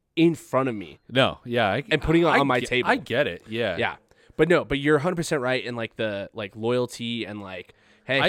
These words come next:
Speaker 2: I
Speaker 1: that's,
Speaker 2: think it's
Speaker 1: those are my
Speaker 2: not,
Speaker 1: boys,
Speaker 2: and it's
Speaker 1: right?
Speaker 2: also, it also not even, like, take all that stuff aside. It also being able to banter and, and obviously, you know, they're still your superior. It's not
Speaker 1: Yeah.
Speaker 2: like you're, it's not, I don't think that they think, like,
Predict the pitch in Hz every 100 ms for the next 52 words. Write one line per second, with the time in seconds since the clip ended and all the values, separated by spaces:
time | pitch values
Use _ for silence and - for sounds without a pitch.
0 | 175 160 135 113 180 143 135 127 139 113
1 | 110 98 - 170 180 156 190 - 262 220
2 | 143 139 139 160 180 170 120 123 147 151
3 | 147 131 113 104 - - 143 139 131 123
4 | 110 - 107 80 - 95 87 76 - _
5 | _ _ _ _ - 131 135 156 175 123
6 | _ _ _ _ _ _ _ _ _ _
7 | _ _ - 117 131 156 156 151 131 113
8 | 98 78 85 90 - 104 95 90 92 90
9 | 90 _ _ _ _ - 143 151 165 147
10 | 123 113 - 110 113 110 110 98 117 104
11 | 87 82 - - 101 82 73 78 - 120
12 | 120 110 104 92 _ _ - - - 143
13 | - 175 - - 143 202 147 156 135 117
14 | 107 104 98 90